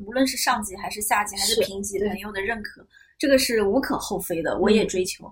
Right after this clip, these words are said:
Speaker 2: 嗯。嗯。
Speaker 1: 只是说我们不会把它作为唯一的终点，
Speaker 2: 对。
Speaker 1: 或者占比特别大的比重。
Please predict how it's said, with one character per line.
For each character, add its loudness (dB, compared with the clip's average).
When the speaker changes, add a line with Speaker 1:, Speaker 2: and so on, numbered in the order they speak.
Speaker 2:
嗯。 2
嗯。 -6
Speaker 1:
只 -2
是 0
说 2
我 -4
们 0
不 -6
会 4
把 -2
它 -2
作 2
为 2
唯 -2
一 2
的 2
终 4
点， -2
Speaker 2:
对。 4
Speaker 1:
或 8
者 6
占 4
比 -2
特 -2
别 -2
大 -4
的 -6
比 -8
重。 -8